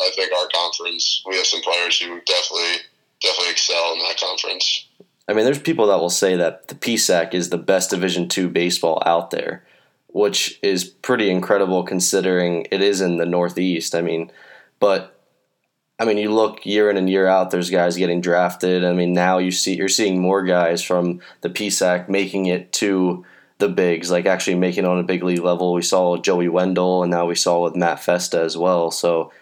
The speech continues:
Speaker 2: and Brandon Miller was a top prospect there for a little bit, and then he ended up getting traded. So the P sac is definitely, if it's not the best, it is one of the best Division Two,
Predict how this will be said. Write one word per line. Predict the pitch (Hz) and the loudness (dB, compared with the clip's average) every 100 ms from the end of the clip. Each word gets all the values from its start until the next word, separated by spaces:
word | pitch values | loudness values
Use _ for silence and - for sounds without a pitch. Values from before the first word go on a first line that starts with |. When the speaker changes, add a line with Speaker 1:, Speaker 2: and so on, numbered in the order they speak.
| _ | _
Speaker 2:
and | - 95 92 | -4 -2 2
Brandon | 101 98 95 | 2 2 2
Miller | 110 104 92 | 2 2 2
was | 90 87 85 - - - - - | 2 0 0 -4 -8 -12 -20 -8
a | 98 | -6
top | 101 92 87 | 2 0 2
prospect | 90 90 - 87 87 | 2 2 0 -2 -2
there | - 90 90 | 0 0 0
for | 90 | 0
a | |
little | 87 87 | 0 0
bit, | 85 87 | 0 0
and | 87 | 2
then | 85 | 0
he | 87 | 0
ended | 85 82 | 0 -2
up | 85 | 0
getting | 101 87 | 0 0
traded. | 80 - 95 92 80 | -2 -2 0 0 -2
So | - 85 80 78 - - - _ _ - | -2 0 0 -4 -12 -20 -20 _ _ -4
the | 98 | 0
P | - | 0
sac | 170 165 127 | 2 2 2
is | 107 | 0
definitely, | 90 104 - 104 101 95 98 101 | 2 0 2 0 2 2 0 0
if | |
it's | 127 147 | 0 2
not | 160 | 2
the | 92 | 0
best, | 90 92 87 | 2 2 2
it | 98 | -2
is | 90 | -2
one | 87 92 | 2 0
of | 90 | 2
the | 82 | -2
best | - 87 87 - | 0 0 0 -2
Division | 87 87 85 85 - _ - | -4 -2 -2 -2 -6 _ -10
Two, | - 104 92 87 85 | -2 2 2 0 -2